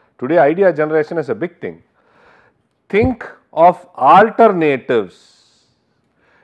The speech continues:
If I can use a pen this way, why not this way? So one, once you ask a question, "Why not this way?"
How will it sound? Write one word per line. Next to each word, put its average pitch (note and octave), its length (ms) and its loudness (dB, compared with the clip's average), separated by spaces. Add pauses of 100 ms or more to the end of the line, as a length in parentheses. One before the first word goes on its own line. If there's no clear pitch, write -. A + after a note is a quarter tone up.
If F3 260 -6
I E3 180 0
can D#3 280 -4
use F3+ 500 -4
a C#3 80 2
pen C#3 500 -4
this C#3 300 -6
way, B2+ 300 -2
why C3 320 -4
not G#3 380 -2
this E3+ 280 -6
way? A2 280 -6 (1500)
So E3+ 180 -2
one, F#3+ 460 -4
once G#3 320 -2
you G#3 120 -2
ask A3+ 260 0
a F#3+ 80 -4
question, D#3+ 480 -6
"Why F3+ 240 -2
not G3+ 340 -2
this - 320 -2
way?" C3+ 380 -2